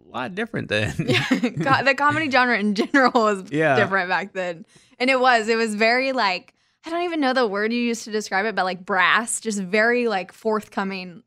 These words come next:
Speaker 2: There was
Speaker 1: Mm-hmm.
Speaker 2: no, like, <laughs> there's no in-, they're not insinuating anything. They're just saying it. And you're like, "That,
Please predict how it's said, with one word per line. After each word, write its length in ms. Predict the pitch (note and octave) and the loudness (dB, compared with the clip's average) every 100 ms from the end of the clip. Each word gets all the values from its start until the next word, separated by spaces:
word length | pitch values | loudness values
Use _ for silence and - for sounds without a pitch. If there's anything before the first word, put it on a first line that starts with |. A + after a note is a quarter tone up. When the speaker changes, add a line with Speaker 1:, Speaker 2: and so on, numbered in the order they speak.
| - | -2
Speaker 2:
There 140 | A#3 | 2
was 100 | A#3 | 2
Speaker 1:
Mm-hmm. 100 | A3+ | 2
Speaker 2:
no, 240 | A#3+ B3 B3+ | 4 4 2
like, 280 | G#3 G3+ - _ _ | -2 -4 -14 _ _
<laughs> 580 | A3+ - - G#4+ - - | -16 -16 -20 -20 -20 -4
there's 160 | C#4+ C#4+ | -2 2
no 160 | E4 - - | 2 0 0
in-, 280 | C4+ C4 - _ _ _ _ - | 0 0 -4 _ _ _ _ -4
they're 180 | A#3 C4+ | 0 4
not 200 | D4 D4 | 4 2
insinuating 640 | B3+ C4+ B3+ C4 G#3+ G3 | 0 2 2 2 2 0
anything. 240 | G3 G3 F#3+ | -4 -4 -2
They're 120 | A3+ | -2
just 180 | C#4 - | -2 0
saying 380 | B3 A3+ G3+ | 2 2 0
it. 100 | F3+ A#2 | -4 -4
And 80 | |
you're 80 | A3+ | -2
like, 180 | B3 C4+ | -2 2
"That, 240 | G4 A4+ | 2 2